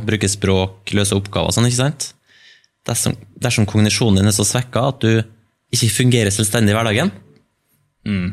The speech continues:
Speaker 1: da har du demens.
Speaker 2: Ja.
Speaker 1: Så ingenting om årsak.
Speaker 2: Så er det, er det på en måte en, en liksom binær, eh,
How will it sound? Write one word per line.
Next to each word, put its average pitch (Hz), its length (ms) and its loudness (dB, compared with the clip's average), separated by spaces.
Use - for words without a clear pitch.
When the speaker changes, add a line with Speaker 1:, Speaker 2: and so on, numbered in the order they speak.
Speaker 1:
da 120 80 -4
har 135 40 -2
du 160 80 0
demens. 101 400 -2
Speaker 2:
Ja. 95 180 -2
Speaker 1:
Så - 120 -4
ingenting 117 220 2
om 127 80 4
årsak. 113 460 -2
Speaker 2:
Så - 120 -8
er 127 220 0
det, 113 100 2
er 131 160 0
det 120 120 0
på 131 80 0
en 123 60 4
måte 113 240 2
en, 110 380 6
en 104 380 4
liksom 101 280 4
binær, 92 760 2
eh, 85 760 -2